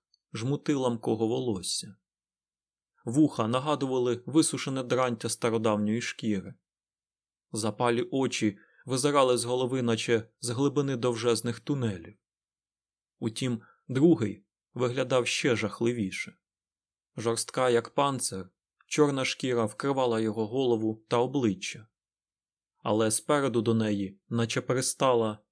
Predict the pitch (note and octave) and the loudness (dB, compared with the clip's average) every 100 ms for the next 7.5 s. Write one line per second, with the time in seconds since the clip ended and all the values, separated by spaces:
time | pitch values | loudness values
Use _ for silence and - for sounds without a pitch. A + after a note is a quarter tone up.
0 | _ - D3 A2+ - - - - _ - | _ -2 2 2 0 -6 -12 -16 _ -8
1 | A2+ C3 C#3 C3+ B2+ A#2 B2+ B2 A#2+ A2 | -2 2 4 2 0 -2 -2 0 0 0
2 | A2+ B2 C3+ C#3 A2 F#2+ - F2 - _ | -2 -2 0 2 2 2 -8 -10 -16 _
3 | _ _ - - A2 A2+ B2+ - A2 - | _ _ -6 -2 0 0 0 0 -2 -2
4 | - C3 C3+ C3+ C3 B2 A#2+ B2+ C#3 C3 | -4 0 0 0 0 0 0 0 2 0
5 | F#2 - - - _ _ _ - A2 A2+ | -2 -4 -12 -16 _ _ _ -6 -2 -2
6 | - C3 A#2+ - A2 A#2 A2+ A2+ A2 G#2+ | -2 -2 -2 -2 -2 -2 -2 0 2 2
7 | G#2 G2+ F#2+ G2 | 0 -2 -4 -6